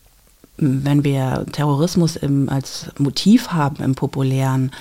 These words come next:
Erzählen, das eignet sich einfach gut als Erzählmittel für so Grenzsituationen, so die ganz großen Gewissenskonflikte.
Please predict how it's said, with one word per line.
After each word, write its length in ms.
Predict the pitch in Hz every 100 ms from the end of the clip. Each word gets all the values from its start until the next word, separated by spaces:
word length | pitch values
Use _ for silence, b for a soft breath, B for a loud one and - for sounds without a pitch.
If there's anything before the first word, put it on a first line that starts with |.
| B B B B B -
Erzählen, 760 | 135 - - 196 214 143 127 120 _ _ _ -
das 160 | 143
eignet 360 | - 175 190 -
sich 180 | 151 151
einfach 340 | 147 147 -
gut 240 | - 175
als 160 | 156 147
Erzählmittel 640 | 143 - 156 170 160 151
für 140 | - 143
so 140 | 123
Grenzsituationen, 1200 | - 139 139 135 131 127 120 - - 110 107 98
so 200 | 98 107 110 B B B B B B B -
die 80 | 139
ganz 300 | 147 147 -
großen 380 | 131 139 -
Gewissenskonflikte. 1300 | 135 127 120 131 - 123 107 - 110 - - 117 110